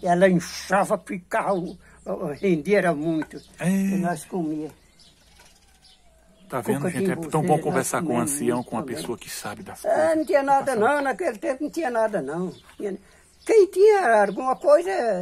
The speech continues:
Speaker 1: era seguro, não dava a ninguém, nem vendia. E
Speaker 2: É.
Speaker 1: quem não tinha, pronto, é, não tinha nada, não passava sem comer. É.
Speaker 2: É, nós estamos em, é, em março de dois mil e vinte.
Speaker 1: É.
Speaker 2: O que é que o senhor diz sobre hoje?
Speaker 1: Hein?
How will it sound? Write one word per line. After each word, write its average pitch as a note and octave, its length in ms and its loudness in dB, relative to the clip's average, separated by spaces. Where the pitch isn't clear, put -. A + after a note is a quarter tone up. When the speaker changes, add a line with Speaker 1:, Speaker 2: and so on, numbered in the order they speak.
Speaker 1:
era G#3+ 220 6
seguro, G3 540 -2
não D#4+ 100 2
dava F#3 320 2
a F#3 60 2
ninguém, F3 400 4
nem A3+ 180 4
vendia. D#3+ 560 -4
E - 260 -8
Speaker 2:
É. - 100 -6
Speaker 1:
quem F4 180 2
não C#4+ 180 0
tinha, F4+ 380 0
pronto, G3 360 -2
é, E4+ 300 -10
não E4+ 140 -2
tinha A#3+ 180 -2
nada, D3+ 320 -2
não F3 180 -8
passava - 400 -6
sem E3+ 200 -10
comer. D3 420 -8
É. - 280 -10
Speaker 2:
É, A2 140 -8
nós F3+ 240 2
estamos B3 540 4
em, G#3 340 4
é, E3+ 300 6
em G3 180 2
março A3 460 6
de G#3 120 -2
dois A3 200 6
mil A3+ 120 2
e G3+ 120 0
vinte. C#3+ 520 -6
Speaker 1:
É. F3 320 -12
Speaker 2:
O D#3 80 -8
que - 80 -2
é A3+ 80 4
que - 60 -4
o - 20 -2
senhor G#3+ 160 6
diz E3+ 220 0
sobre D#3+ 320 0
hoje? A#2+ 420 2
Speaker 1:
Hein? F3 260 0